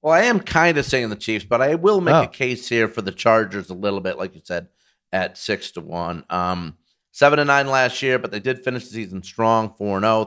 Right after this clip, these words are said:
Speaker 1: Three of those wins were against A F C West teams. And Sal, you mentioned tough losses, uh, last year. Nine losses, only one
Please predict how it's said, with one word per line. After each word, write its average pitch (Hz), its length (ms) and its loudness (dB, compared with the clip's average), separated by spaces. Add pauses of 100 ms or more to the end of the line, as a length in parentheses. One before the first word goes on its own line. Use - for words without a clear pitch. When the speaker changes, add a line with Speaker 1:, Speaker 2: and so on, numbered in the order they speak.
Speaker 1:
Three 127 200 0
of 143 60 2
those 127 200 2
wins 120 340 -4 (380)
were 117 140 6
against 131 520 0
A 117 140 2
F 110 120 0
C 101 160 -6
West 92 380 -4
teams. 113 320 -2
And 92 100 -16
Sal, 110 200 2
you 107 100 -2
mentioned 104 380 -4 (280)
tough 117 240 2
losses, 117 560 4
uh, 110 300 2
last 110 420 -2
year. 110 380 -4 (260)
Nine 131 440 2
losses, 123 640 2
only 113 340 -6
one 117 680 -4